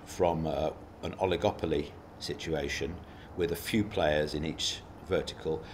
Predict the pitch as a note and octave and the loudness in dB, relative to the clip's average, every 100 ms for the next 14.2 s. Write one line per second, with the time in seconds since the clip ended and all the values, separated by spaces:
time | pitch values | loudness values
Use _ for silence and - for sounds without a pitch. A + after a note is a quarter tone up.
0 | - - F2+ G#2 E2 D#2+ - D#2 - D#2 | -10 -4 0 2 2 0 -6 -8 -4 -4
1 | - B1 B1 - - - - - - - | -4 -6 -10 -14 -16 -16 -16 -16 -10 -2
2 | D#2+ D#2 C#2+ - G2 F#2 - - F#2+ A2+ | 0 2 2 6 8 6 4 -4 2 6
3 | A#2 A2+ - G2 F#2 A2+ A2 - E2+ D#2 | 6 6 2 2 4 8 8 8 2 2
4 | G2 F#2 - - D#2+ D#2 - - G2 E2+ | 4 4 2 -2 -2 -2 -10 -2 4 6
5 | E2+ E2+ - D#2 D2+ - - G2+ F2 - | 6 2 4 2 2 0 0 4 4 2
6 | C#2 C#2 D#2 - - - - F#2 G2+ - | 0 0 -4 -10 -14 -8 -4 0 0 10
7 | A2+ A2 F#2+ E2 D#2+ D#2+ F#2+ F2 F#2 - | 10 12 8 6 4 2 4 4 2 -2
8 | G#2 G#2 G2+ E2+ D#2 E2 G2 F#2+ F#2 E2+ | 6 6 6 4 4 6 6 6 2 2
9 | D#2+ D2 D2 D#2 D2+ E2+ F2+ G2 F#2 - | 0 0 0 0 2 4 6 6 6 2
10 | E2 E2 - F#2+ D#2+ - G2 E2 D2 E2 | -2 -2 -2 -2 -2 2 4 6 4 0
11 | E2+ E2 - - F2+ D#2 E2 - D#2 - | -2 -4 -6 -2 -2 2 2 0 -4 -6
12 | D2+ - - - - - D#2 D2+ D2+ - | -6 -6 -14 -14 -8 -2 2 2 0 -4
13 | D2+ D2 F#2+ G2+ G2+ F#2 E2+ E2+ E2+ - | -6 -2 4 6 6 2 2 0 -2 -2
14 | - | -2